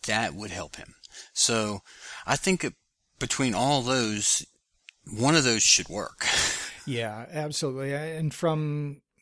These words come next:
Speaker 2: least risky and least expensive to most risky and or most expensive, I would check the C mos battery first,
Speaker 1: Mm-hmm.
Speaker 2: swap out one way or another the hard drive to try to eliminate the hard drive as a problem,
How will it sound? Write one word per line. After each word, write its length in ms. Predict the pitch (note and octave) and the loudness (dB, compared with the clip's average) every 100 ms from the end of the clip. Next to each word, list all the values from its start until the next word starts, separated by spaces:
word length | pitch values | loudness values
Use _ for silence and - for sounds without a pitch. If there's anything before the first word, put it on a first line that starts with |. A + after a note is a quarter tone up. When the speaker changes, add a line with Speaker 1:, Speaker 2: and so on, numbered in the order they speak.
| B3 | -14
Speaker 2:
least 440 | F3 D3 F#3+ - F3+ | -4 -2 0 0 0
risky 520 | F3 - F3+ F3 D#3+ | -2 -2 -2 0 0
and 160 | C3 C3 | 0 -2
least 320 | D#3 D3 - | -4 -4 -6
expensive 800 | C#3+ - D#3 C#3+ D#3 C#3+ C3+ - | -8 -4 -4 -2 0 -2 -2 -6
to 420 | - C3+ B2+ B2 | -4 -4 -2 -4
most 320 | A#2+ C#3 C3 | -2 -4 -4
risky 420 | D3 C3+ - C#3+ C3 | -4 -4 -4 -2 -2
and 140 | B2+ | -4
or 160 | B2+ B2+ | -4 -4
most 320 | B2 D#3+ - | -2 -2 -4
expensive, 640 | F#3 - F#3+ F#3 G3+ D#3+ - - - - | -8 -6 -4 0 -2 -2 -8 -20 -16 -4
I 120 | D3+ | 0
would 360 | D3+ C#3+ C3 C3 | 2 2 2 -2
check 220 | C#3+ B2+ | -8 -8
the 60 | - | -8
C 160 | D#3 D3 | -4 -4
mos 240 | C#3+ C#3 | -4 -4
battery 340 | C#3 C3 C3 | -4 -4 -4
first, 540 | A#2+ F3+ F#3+ F#3 - - _ - - - | -4 -4 -2 -4 -8 -14 _ -20 -20 -12
Speaker 1:
Mm-hmm. 220 | - - C#3 | -6 -2 0
Speaker 2:
swap 280 | D3 D3+ E3 | 2 0 0
out 320 | D3+ D3+ D#3+ | 2 0 0
one 220 | D3 C#3 | -2 -2
way 100 | C3+ | -2
or 80 | C3 | -4
another 320 | C3 B2+ B2 | -4 -6 -6
the 60 | A#2+ | -8
hard 300 | - E3+ E3+ | -4 -4 0
drive 300 | E3+ D#3+ D3 | -2 -2 -4
to 100 | C3+ | -6
try 180 | - B2+ | -6 -4
to 80 | |
eliminate 460 | B2 B2+ C3 B2+ B2 | -4 -4 -2 -4 -6
the 60 | A#2 | -6
hard 180 | C3 | -6
drive 240 | C3+ B2+ B2 | -4 -4 -6
as 140 | A#2 | -10
a 120 | - - | -12 -8
problem, 520 | D3 D#3 E3+ F3+ | -4 -4 -2 -4